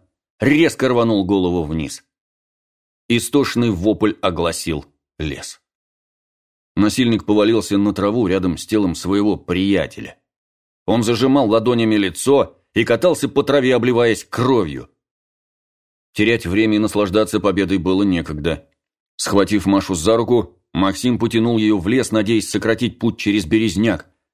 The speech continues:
«Бежим! Быстрее!» — крикнул он, не выпуская руку девочки. «Дядечка,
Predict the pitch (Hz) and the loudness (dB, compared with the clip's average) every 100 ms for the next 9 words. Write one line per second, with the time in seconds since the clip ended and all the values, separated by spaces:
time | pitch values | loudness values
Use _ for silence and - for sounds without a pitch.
0 | _ - 95 151 165 104 - _ _ _ | _ -4 0 2 2 0 -4 _ _ _
1 | - 143 156 185 170 95 76 - 127 - | -2 0 0 2 2 2 -4 -2 -2 0
2 | 117 117 107 110 117 - 117 107 107 113 | 0 2 2 0 -2 0 2 2 0 -2
3 | 98 127 92 - 82 - _ _ _ _ | 0 0 0 -4 -8 -8 _ _ _ _
4 | _ 98 143 151 113 - - | _ -2 2 2 0 -6 -14